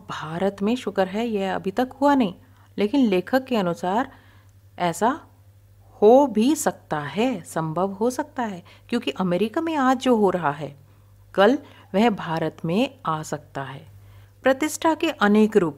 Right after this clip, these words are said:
होते हैं। कहने का अर्थ है कि समाज में अपनी हैसियत इंसान एक तो मेहनत से बनाता है और एक दिखावा करके बनाता है,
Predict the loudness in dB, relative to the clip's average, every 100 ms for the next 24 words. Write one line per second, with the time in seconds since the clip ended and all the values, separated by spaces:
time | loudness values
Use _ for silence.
0 | -6 -8 -6 -8 -10 -16 -20 -20 -20 -20
1 | -20 -20 -20 -20 -20 _ _ -6 0 2
2 | 2 0 0 -2 -2 -4 -4 -2 -4 -6
3 | -2 -2 -4 -16 -20 -20 -4 2 4 4
4 | 4 2 0 -2 0 0 0 0 -2 0
5 | -2 -2 -6 0 2 4 2 2 0 -8
6 | _ -2 0 2 2 4 2 0 0 0
7 | 2 4 4 4 0 0 -4 -10 -20 -4
8 | 4 4 4 0 0 0 -4 2 2 4
9 | 0 0 -4 -2 0 0 0 -2 -4 -6